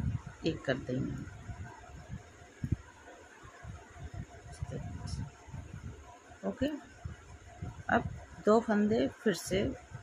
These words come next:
उल्टे, एक, दो।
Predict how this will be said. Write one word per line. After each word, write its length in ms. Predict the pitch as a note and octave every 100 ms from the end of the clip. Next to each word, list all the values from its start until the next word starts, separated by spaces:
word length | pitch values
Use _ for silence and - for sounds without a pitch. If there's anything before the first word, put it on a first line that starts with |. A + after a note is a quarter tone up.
| - - -
उल्टे, 420 | E3 D3 C#3+ C#3 A2 - - - - - - - - - - -
एक, 180 | F3+ G3 - - - - - - - - - - - - - - - - - - - - - - - - - - - -
दो। 180 | - -